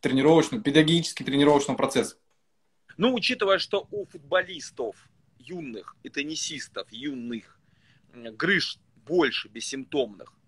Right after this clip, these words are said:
Speaker 2: чем у детей, не занимающихся спортом, то, наверное, да. Да, наверное, да. Есть у спортсменов плюс, лучше клеточный корсет, но вот эти скручивающие нагрузки, скручивающие нагрузки, это переразгибания, переразгибания,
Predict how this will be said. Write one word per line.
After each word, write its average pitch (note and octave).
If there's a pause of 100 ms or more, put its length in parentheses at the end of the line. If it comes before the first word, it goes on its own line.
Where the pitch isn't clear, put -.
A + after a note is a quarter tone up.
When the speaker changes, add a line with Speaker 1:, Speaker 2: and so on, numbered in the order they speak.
Speaker 2:
чем C3
у C3
детей, C3
не A#2
занимающихся A#2
спортом, G#3+ (280)
то, D#3
наверное, D3+
да. F#2+ (480)
Да, G2+
наверное, B2
да. F2+ (420)
Есть G3
у -
спортсменов D#3
плюс, A3+ (460)
лучше D3+
клеточный C#3
корсет, F3 (360)
но D3+
вот F#3
эти F3
скручивающие E3
нагрузки, A3
скручивающие F3+
нагрузки, D3 (320)
это E3
переразгибания, C3+ (200)
переразгибания, C#3+